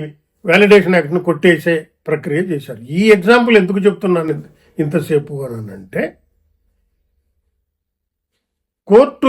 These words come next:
తీర్పు మనకు against-గా వస్తది అన్న అనుమానం ఉన్న కేసులో, ఎందుకన్నానంటే, గౌరవ జడ్జి, "అవును, వాళ్ళకి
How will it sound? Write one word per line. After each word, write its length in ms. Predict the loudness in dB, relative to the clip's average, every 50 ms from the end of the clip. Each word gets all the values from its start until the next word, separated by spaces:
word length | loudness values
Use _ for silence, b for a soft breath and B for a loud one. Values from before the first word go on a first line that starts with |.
| 0
తీర్పు 360 | 4 4 4 4 2 0 0
మనకు 360 | 4 6 6 6 6 6 4 2
against-గా 600 | 2 4 4 6 6 6 4 4 2 4 4 4
వస్తది 760 | 4 4 2 0 0 0 -2 0 2 2 2 2 0 -4 -6 -6
అన్న 180 | -4 -2 -2 0
అనుమానం 560 | -2 0 0 0 2 4 4 4 6 4 4 4
ఉన్న 160 | 4 0 0
కేసులో, 680 | 0 -2 -4 -4 -4 -6 -4 0 0 2 2 0 -2 -8 _ _ _ _ -4
ఎందుకన్నానంటే, 680 | 0 2 4 4 4 4 2 2 2 0 0 0 0 0
గౌరవ 400 | 2 2 2 2 2 2 0 0
జడ్జి, 440 | 0 0 0 0 0 0 -2 0 0 0 -2 -4 -12 _ _ _ _ _ _ _ _ _ _ _ _ _ _ _ _ _ _ _ _ _ _ _ _ _ _ _ _ _ _ _ _ _
"అవును, 320 | -4 -4 -2 -2 0 0 0 0 0
వాళ్ళకి 440 | 2 2 2 4 4 2 2 0 -2